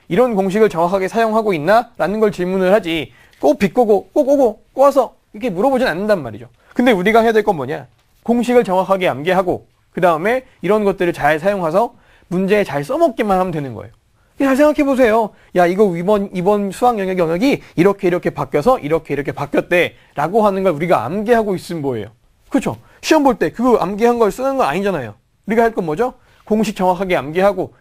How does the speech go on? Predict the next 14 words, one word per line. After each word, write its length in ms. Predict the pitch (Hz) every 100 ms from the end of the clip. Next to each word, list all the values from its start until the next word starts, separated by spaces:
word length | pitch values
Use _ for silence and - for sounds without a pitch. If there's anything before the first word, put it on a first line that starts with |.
| -
유도했던 520 | 165 185 202 214 185
거 260 | 208 247 247 _
잘 340 | - 117 147
문제 280 | 143 151 151
적용시켜서 600 | 147 131 156 151 - 165
써먹기만 640 | 175 233 294 294 240 202 180
하면 200 | 180 151
되는 180 | 147
겁니다. 300 | 160 101 98 _ _ - - _ 147
문제의 400 | 202 202 233 226
본질은 500 | 180 175 180 254 254 _
전혀 280 | - - 214
달라지지 480 | 233 147 165 180 180
않았습니다. 500 | 160 175 165 117 -